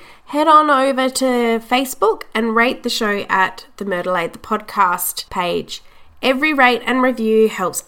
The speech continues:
other strange ones find us and join the family. Oh yeah, and I totally mean that in a creepy Manson family or the Aussie cult, The Family kind of way. Thanks for listening.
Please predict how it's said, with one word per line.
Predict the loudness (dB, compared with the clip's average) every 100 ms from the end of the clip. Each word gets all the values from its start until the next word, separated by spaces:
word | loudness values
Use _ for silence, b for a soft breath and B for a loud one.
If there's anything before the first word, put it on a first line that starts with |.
| -4
other | -2 -4
strange | -4 -2 -2 -2
ones | -2 -4 -4
find | -4 -4 -4
us | -6 -8 -12 -6
and | -6
join | -4 -8 -8
the | -8
family. | -8 -6 -6 -8 -12 b b b b b -4
Oh | 0
yeah, | 2 2 2
and | 0
I | 0
totally | -2 -8 -6 -2 0 0
mean | 2 0 0
that | -2 -4
in | -8
a |
creepy | -10 -10 -4 -4 -2 -4 -2 -4
Manson | -6 -6 -6 -6 -8 -8
family | -4 -2 -2 -2 -2 -2 -4 B B -18 -10
or | -8
the | -8 -10 -6
Aussie | -6 -4 -6 -6
cult, | -6 -4 -4 -6 -16 -18
The | -14
Family | -8 -6 -6 -4 -6 -6
kind | -10 -12 -10 -10
of | -10
way. | -10 -12 -16 -20 b b b b -20 -8
Thanks | -6 -6 -4
for | -2
listening. | -2 -4 -2 0 0 -4